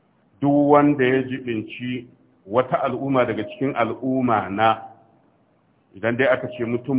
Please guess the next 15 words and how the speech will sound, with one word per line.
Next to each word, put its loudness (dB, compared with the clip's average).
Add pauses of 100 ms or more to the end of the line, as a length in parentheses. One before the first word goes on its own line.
musulmi 2
ne, 0 (580)
ya 2
zama 4
yana 4
ƙarƙashinka, -2 (600)
to -4
sai 2
Annabi 2
ya 0
ce, -2
"Qallat 2
aw 2
kasurat," 2 (880)
komai 4